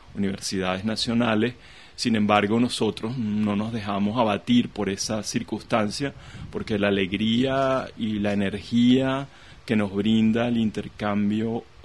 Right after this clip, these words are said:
cotidiano con la, con los jóvenes ansiosos de conocimiento es demasiado grande como para abandonarla. Entonces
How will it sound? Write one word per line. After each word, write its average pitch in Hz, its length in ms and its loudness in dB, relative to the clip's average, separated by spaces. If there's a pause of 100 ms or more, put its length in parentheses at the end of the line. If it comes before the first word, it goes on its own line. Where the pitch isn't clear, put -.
(300)
cotidiano 104 920 -2 (560)
con 104 240 0
la, 113 160 -4 (140)
con 104 180 0
los 98 140 -2
jóvenes 123 600 4
ansiosos 107 680 -4
de 120 80 -8
conocimiento 110 1080 0 (840)
es 101 280 -4
demasiado 104 640 0
grande 107 540 0
como 107 280 -2
para 98 220 -2
abandonarla. 95 840 0
Entonces 98 560 -4